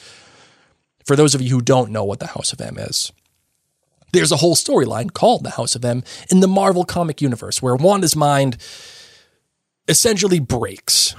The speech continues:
after she loses her two children and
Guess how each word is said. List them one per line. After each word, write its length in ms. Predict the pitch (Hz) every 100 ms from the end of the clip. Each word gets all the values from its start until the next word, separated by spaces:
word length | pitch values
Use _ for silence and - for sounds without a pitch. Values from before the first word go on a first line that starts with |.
| - -
after 580 | 143 139 151 139 135
she 220 | - 170 143
loses 640 | 143 139 127 135 123 117 -
her 400 | 131 120 113 - -
two 380 | 135 123 120 -
children 580 | - 135 113 82 90 107 -
and 580 | 131 123 123 120 117